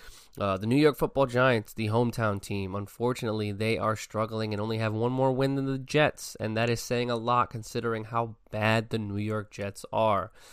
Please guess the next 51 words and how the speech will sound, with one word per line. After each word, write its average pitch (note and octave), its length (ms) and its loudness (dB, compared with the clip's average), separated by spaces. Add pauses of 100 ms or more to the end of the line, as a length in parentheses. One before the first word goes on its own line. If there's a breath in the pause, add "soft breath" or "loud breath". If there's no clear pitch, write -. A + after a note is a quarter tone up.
(300 loud breath)
The G#2+ 80 -2
coaching A#2 360 -2
staff A#2 300 2
of G#2+ 80 -4
the A2 60 0
Giants, G#2+ 460 0
to - 120 -6
me, G#2+ 220 0
is G#2+ 80 -2
significantly A2 720 -4
better G#2 340 -2
with G#2 140 -4
the G#2 60 -8
play G#2+ 220 -2
calling A2 320 0
and G#2 80 -2
experience G#2+ 540 0
of G#2+ 100 -2
Jason G#2 400 -4
Garrett. G#2+ 380 -4 (400 loud breath)
Joe G#2 180 0
Judge, G#2+ 400 2
is, G#2 260 -2
it's, - 280 -4
he - 200 -6
seems A#2 380 -6
to - 80 0
hold G#2+ 340 0
a, G2+ 200 -2 (340 loud breath)
a G#2+ 120 0
very G#2+ 320 2 (200)
uptight A2+ 480 2
and, G2+ 240 -4
you G#2+ 100 0
know, F#2+ 220 0
put - 240 -2
together G#2 400 0
locker G2+ 340 2
room. A2+ 160 -2
He G#2 80 -2
doesn't G2 260 -4
seem G#2 180 -4
like G2+ 100 -6
he - 100 -6
lets G2 220 -4
a G2 60 -4
lot G2 160 -2
of G2 100 -4
things F#2+ 260 -8
go. G#2 380 0 (500 loud breath)
Um, F#2+ 460 -6